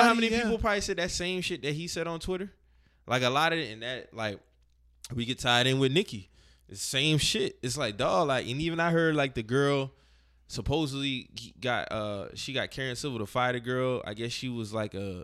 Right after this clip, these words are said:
Speaker 2: somebody who worked under her media company or some shit like
Speaker 1: Right.
Speaker 2: that. I'm not sure. If that is true,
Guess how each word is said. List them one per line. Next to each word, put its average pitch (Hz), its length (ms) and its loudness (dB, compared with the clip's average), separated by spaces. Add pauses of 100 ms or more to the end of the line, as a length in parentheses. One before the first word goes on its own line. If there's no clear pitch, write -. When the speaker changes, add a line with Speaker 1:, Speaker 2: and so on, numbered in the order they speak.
Speaker 2:
somebody 113 400 -8
who 113 60 -6
worked 113 240 -6
under 110 180 -6
her 101 120 -6
media 120 320 -8
company 120 420 -8
or 117 60 -2
some 117 120 -8
shit 110 200 -6
like 120 140 -4
Speaker 1:
Right. 135 280 2
Speaker 2:
that. - 60 -6
I'm 117 100 -6
not 107 180 -4
sure. 101 320 -2 (240)
If 92 120 -12
that 117 180 2
is 120 320 0
true, 120 400 -4